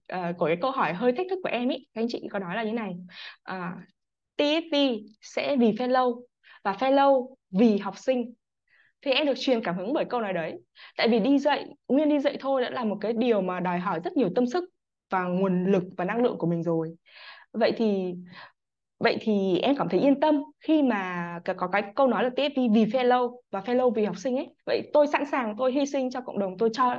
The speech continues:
tôi cho đi. Thì đằng sau lưng tôi là gì? Đằng sau tôi, lưng tôi là tổ chức.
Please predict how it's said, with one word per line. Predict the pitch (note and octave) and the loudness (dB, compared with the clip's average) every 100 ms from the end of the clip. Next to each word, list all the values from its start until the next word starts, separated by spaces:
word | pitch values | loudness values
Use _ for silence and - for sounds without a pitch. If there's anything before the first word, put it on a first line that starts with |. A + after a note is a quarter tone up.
| - | 0
tôi | B3 B3 | 2 4
cho | B3 | 2
đi. | B3+ A#3+ - _ _ _ _ _ _ - | 2 0 -10 _ _ _ _ _ _ -2
Thì | G#3+ F#3+ F#3 F3 F3+ - _ | 0 0 -4 -8 -12 -20 _
đằng | A#3 A3+ | 0 0
sau | A3 C#4 | 4 6
lưng | C#4+ C#4 | 6 6
tôi | C4+ B3+ | 4 2
là | F#3 | 0
gì? | F3+ F3+ | -2 -4
Đằng | F#3+ | -4
sau | A#3 A#3 | -4 -4
tôi, | A#3 | -2
lưng | A#3+ B3 | 0 0
tôi | A#3+ A3 | 0 -2
là | F3+ | -2
tổ | F3+ | -4
chức. | F3 D#4 | -2 -2